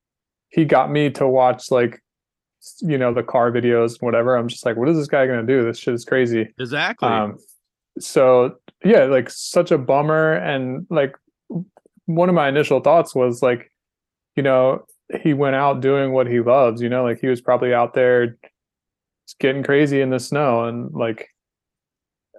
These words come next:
Speaker 1: it, if you're gonna go early, that's the way to go. I mean, I think most people would wanna go peacefully in their sleep at a nice old age, but I think, I think Ken Block lived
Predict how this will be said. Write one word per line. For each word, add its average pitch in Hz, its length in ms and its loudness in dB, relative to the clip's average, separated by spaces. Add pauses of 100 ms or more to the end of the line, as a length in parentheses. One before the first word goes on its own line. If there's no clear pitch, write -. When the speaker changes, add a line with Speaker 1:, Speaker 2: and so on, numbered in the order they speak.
(160)
Speaker 1:
it, 147 360 -2
if 156 200 -2
you're 139 80 2
gonna 143 240 0
go 135 460 4
early, 135 540 2
that's 120 460 -2 (140)
the 127 100 0
way 120 160 2
to 113 100 0
go. 113 260 2
I 110 40 -2
mean, 113 140 -6
I 113 100 -4
think 113 280 -8 (480)
most 123 260 -6
people 120 280 -6
would 120 100 -2
wanna 117 240 -4
go 117 520 0 (220)
peacefully 123 400 -2
in 120 80 -2
their 117 160 -2
sleep 123 360 -4 (600)
at 117 120 -4
a 117 40 -4
nice 117 260 -4
old 123 240 0
age, 123 520 0 (520)
but 110 220 0
I 117 100 0
think, 117 300 -6 (300)
I 135 60 -2
think 135 160 -6
Ken 135 180 -4
Block 127 320 2
lived 123 420 0